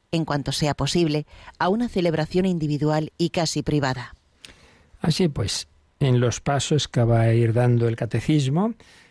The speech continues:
Speaker 2: para responder esa pregunta, en este primer número, pues ya vemos que nos habla en general de toda la comunidad. ¿Quién celebra? Dejando aparte, como he dicho antes, lo que ya es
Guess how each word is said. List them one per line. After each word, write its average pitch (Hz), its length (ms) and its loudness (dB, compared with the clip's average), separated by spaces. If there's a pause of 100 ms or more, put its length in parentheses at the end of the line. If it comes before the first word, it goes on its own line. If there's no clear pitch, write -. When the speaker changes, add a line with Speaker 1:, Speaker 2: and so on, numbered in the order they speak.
(140)
Speaker 2:
para 113 240 0
responder 120 600 2
esa 123 300 0
pregunta, 139 720 2 (680)
en 131 180 2
este 135 260 0
primer 131 340 0
número, 151 300 2
pues 135 140 -2
ya 127 100 2
vemos 110 380 -6
que 120 120 -4
nos 117 200 -2
habla 151 300 0
en 165 180 2
general 175 520 0
de - 120 -10
toda 143 320 0
la 160 220 -2 (200)
comunidad. 120 1040 0 (220)
¿Quién 156 280 0
celebra? 156 600 -2 (160)
Dejando 101 300 -4
aparte, 113 400 0
como 110 340 2 (500)
he 120 200 0
dicho 113 280 2
antes, 117 380 2
lo 110 120 -2
que 107 120 -4
ya 110 220 2
es 120 220 0